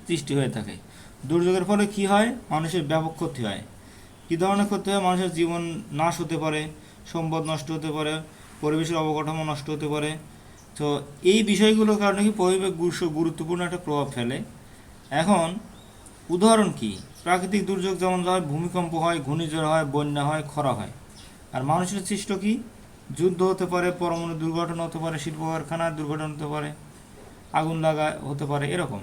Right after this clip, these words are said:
আচ্ছা, এখন দুর্যোগকে সাধারণত কী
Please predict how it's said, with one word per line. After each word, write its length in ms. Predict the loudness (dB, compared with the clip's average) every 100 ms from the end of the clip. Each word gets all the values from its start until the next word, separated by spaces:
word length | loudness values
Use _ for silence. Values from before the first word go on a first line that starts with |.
| -12 -16 -18 -20 -20 -20 -20 -20 -20 -20 -20 -20 -20 -20 -20 -20 -20 -20 -10 -6 -6
আচ্ছা, 200 | -8 -10 -14 -18 -20 -12 -4
এখন 220 | 0 2 4
দুর্যোগকে 380 | 4 4 2 4
সাধারণত 300 | 6 6 6 4
কী 60 | 0